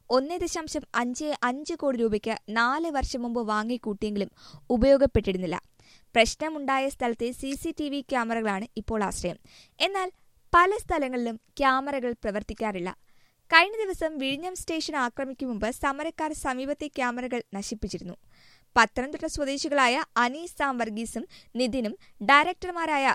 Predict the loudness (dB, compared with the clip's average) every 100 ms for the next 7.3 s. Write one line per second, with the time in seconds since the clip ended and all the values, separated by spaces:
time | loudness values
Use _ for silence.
0 | 0 -2 0 0 -4 -2 -2 -2 -4 -6
1 | -4 -4 -4 -6 -8 2 2 2 2 2
2 | 2 0 -2 -2 0 -2 -2 -2 -4 0
3 | 0 0 -2 -4 0 0 0 0 0 0
4 | -4 -4 -6 -4 -4 -2 -4 -4 -4 -2
5 | -4 -4 -10 -10 _ -20 -20 -16 6 8
6 | 8 4 -6 -4 -2 0 0 0 0 0
7 | 0 -4 -4